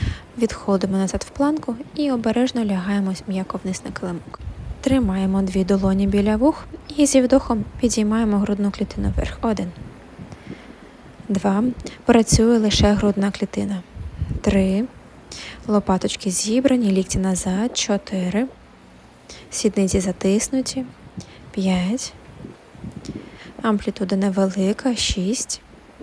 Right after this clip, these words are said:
Сім. Вісім. Тримаємо живіт в тонусі.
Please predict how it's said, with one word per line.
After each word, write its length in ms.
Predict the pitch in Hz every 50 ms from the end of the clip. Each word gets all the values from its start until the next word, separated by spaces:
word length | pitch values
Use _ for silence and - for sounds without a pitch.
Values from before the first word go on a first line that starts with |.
| - - - - - - - - - - - - - - - - - - - - - - - - - - - - - - - -
Сім. 640 | - - - - - 208 196 190 190 208 254 277 285 285 - - - - - - - - - - - - - - - - - - - - - - - - - - - - - - - - - - - - - - - - - - - - - - - - - - - - - - - - - -
Вісім. 840 | 233 240 214 175 196 185 180 180 175 - - - 254 269 285 302 294 - - - - - - - - - -
Тримаємо 760 | - - 202 196 190 185 185 185 185 185 185 185 185 185 185
живіт 400 | 180 190 185 180 202 233 254 -
в 80 | -
тонусі. 640 | - - 269 269 262 262 254 233 - - - 254